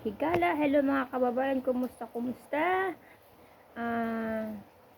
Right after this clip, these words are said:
sinsya na po na hindi ako nakapag-upload kahapon.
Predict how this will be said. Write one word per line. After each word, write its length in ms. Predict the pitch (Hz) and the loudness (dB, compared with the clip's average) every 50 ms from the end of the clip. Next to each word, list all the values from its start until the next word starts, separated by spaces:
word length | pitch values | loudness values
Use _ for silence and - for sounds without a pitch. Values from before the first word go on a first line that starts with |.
| - - - - - - - - - - - - - - - - - - - - - | -20 -20 -20 -20 -20 -20 -20 -20 -20 -20 -20 -20 -20 -20 -20 -20 -20 -20 -20 -10 -2
sinsya 320 | 254 262 254 233 262 254 | 2 2 4 4 4 4
na 80 | 247 247 240 | 4 4 4
po 160 | - 269 285 | 4 6 6
na 160 | 294 285 262 254 | 6 6 4 4
hindi 240 | 247 247 233 240 | 4 4 4 2
ako 160 | 220 202 233 233 | 2 2 -2 -2
nakapag-upload 800 | 226 220 - 220 214 - 220 214 - 202 202 214 220 214 208 208 | -2 -2 -4 -6 -6 -6 -4 -4 -4 -4 -4 -4 -4 -6 -6 -4
kahapon. 720 | - 220 214 214 214 214 - 226 240 269 285 294 277 269 | -4 -2 -2 -2 -2 -2 0 0 2 4 4 4 2 0